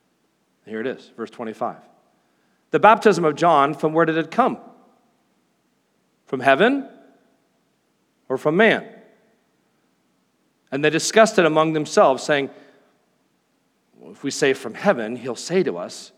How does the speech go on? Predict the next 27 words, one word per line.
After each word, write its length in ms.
'Why 300
then 160
did 100
you 80
not 200
believe 240
him?' 120
But 60
if 80
we 80
say, 180
'From 280
man,' 460
we're 140
afraid 340
of 80
the 60
crowd, 440
for 160
they 80
all 140
hold 220
that 140
John 240
was 140
a 20
prophet." 460